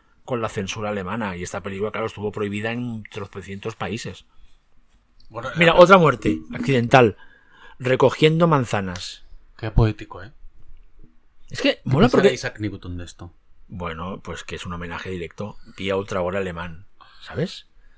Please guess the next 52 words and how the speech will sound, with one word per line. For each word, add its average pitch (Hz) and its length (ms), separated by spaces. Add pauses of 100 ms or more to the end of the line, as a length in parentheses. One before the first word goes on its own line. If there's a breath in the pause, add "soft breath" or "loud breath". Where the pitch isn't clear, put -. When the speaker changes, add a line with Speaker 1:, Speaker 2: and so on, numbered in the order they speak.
(300)
Speaker 1:
Mira, 143 160
mira, 160 120
mira, 170 140
mira, 151 140
mira 160 240
qué 190 80
impresionista. 120 680
Esta, 117 200
esta 139 220
puesta 147 220
en 135 60
escena 123 180
impresionista, 110 480
esta, 139 220
este, 123 480
este, - 200
¿no? 214 220
¿Ves? - 260 (180)
Speaker 2:
¿Sabes 117 220
quién 131 160
no 131 60
hace 131 180
esto? - 340 (140)
Speaker 1:
Ah, - 60
Speaker 2:
¿Quién - 220
no 185 60
Speaker 1:
vale, 185 560
Speaker 2:
esto? 92 180
Speaker 1:
vale. 165 520
Este 143 180
es, 185 200
eh, 190 160
mira, 180 160
qué 185 100
crítica 196 280
social, 151 420
porque 123 200
este 175 100
es 160 100
el, 175 100
el, 151 120 (240)
el, 131 240
el 120 120
empresario 135 760 (320 soft breath)
que 117 100
se 127 100
le 135 60
ha 151 40
muerto 175 240
un 165 80
trabajador, 139 720 (140)
¿sabes? 160 260